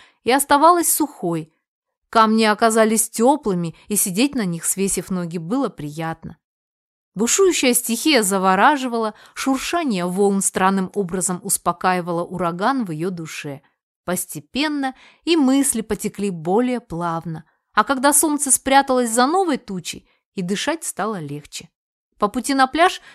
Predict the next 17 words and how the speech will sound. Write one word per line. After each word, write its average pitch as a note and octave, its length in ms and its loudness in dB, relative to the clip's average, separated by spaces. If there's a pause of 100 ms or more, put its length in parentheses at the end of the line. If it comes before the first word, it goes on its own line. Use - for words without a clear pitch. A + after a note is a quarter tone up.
Диана D4+ 320 2
купила C#4 420 -2
себе G#3 280 -2
колу C#4+ 340 0
и B3+ 180 -6
чипсы. - 560 -10 (300)
Любила B3 540 0
она F3+ 160 -2
побаловать A#3+ 580 2
себя F#3+ 300 -2
иногда G#3+ 340 0
вреднятинкой, A#3 840 -2 (280)
как A#3 140 -2
сама C4+ 240 2
называла G3 500 0
такую F3+ 340 -8
пищу. - 480 -12